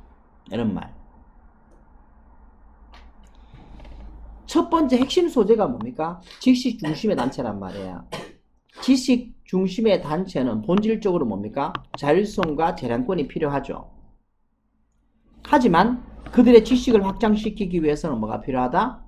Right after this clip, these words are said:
학과나 학교로 모일 필요성도 있다. 이 말입니다.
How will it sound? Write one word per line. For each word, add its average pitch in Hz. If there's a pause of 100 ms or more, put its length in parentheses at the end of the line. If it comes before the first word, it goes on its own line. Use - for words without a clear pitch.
(560)
학과나 180 (320)
학교로 202
모일 147
필요성도 156
있다. -
이 127
말입니다. 104